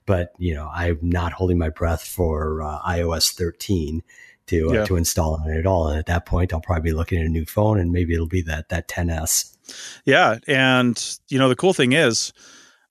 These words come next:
Speaker 2: uh, that, that it's working so well on your phone because, uh, you know, like, when I O S eleven was upgraded to last year from I O S ten, that's when they made the requirement that apps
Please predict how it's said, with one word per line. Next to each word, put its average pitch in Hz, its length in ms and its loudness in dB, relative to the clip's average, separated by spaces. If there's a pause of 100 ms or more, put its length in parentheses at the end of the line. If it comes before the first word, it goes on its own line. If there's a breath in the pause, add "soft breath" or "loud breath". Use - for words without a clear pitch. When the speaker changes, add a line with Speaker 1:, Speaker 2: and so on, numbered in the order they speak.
Speaker 2:
uh, 110 280 2
that, 139 320 -2
that 120 140 0
it's 117 160 -2
working 120 560 0
so - 220 2
well 127 220 4
on 113 100 0
your 104 100 -6
phone 135 380 2
because, 110 260 -2
uh, 107 180 2 (500)
you 139 100 -6
know, 110 160 0
like, 104 160 -4 (120)
when 117 180 -2
I 120 140 4
O 127 80 6
S 117 120 2
eleven 117 440 2
was 104 120 -6
upgraded 104 500 -2
to 101 280 -2
last 110 340 0
year 104 140 -2
from 107 180 -6
I 107 120 0
O 107 80 0
S 101 100 -4
ten, 117 260 -2 (640 loud breath)
that's 135 280 2
when 127 80 2
they 113 100 2
made 113 160 2
the 113 80 -2
requirement 104 560 0
that 113 140 -4
apps 113 420 -2